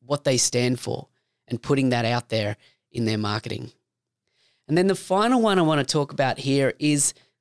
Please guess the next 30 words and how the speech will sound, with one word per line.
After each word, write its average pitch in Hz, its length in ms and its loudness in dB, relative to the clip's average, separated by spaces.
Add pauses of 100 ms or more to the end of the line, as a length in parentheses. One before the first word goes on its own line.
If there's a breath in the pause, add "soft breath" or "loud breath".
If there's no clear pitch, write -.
the 170 140 2
increasingly 160 920 2 (480)
important 151 580 2
role 117 300 2
of 135 120 0
long 165 300 4
form 120 340 -2
video. 101 320 -2
So 180 160 2
we 185 80 4
talked 226 260 0
about 220 220 0
short 190 320 2
form 131 280 0
video, 117 300 2 (380 loud breath)
but 151 120 2
I 165 60 4
don't 202 220 2
see 262 220 2
that 160 380 0
as 139 320 0 (340 loud breath)
leading 143 460 4
to, 131 560 2
um, 117 340 -2 (260)
less 143 440 -2
value 135 460 2
in 127 240 2
long 135 300 4
form 117 320 -2
video. 107 400 -6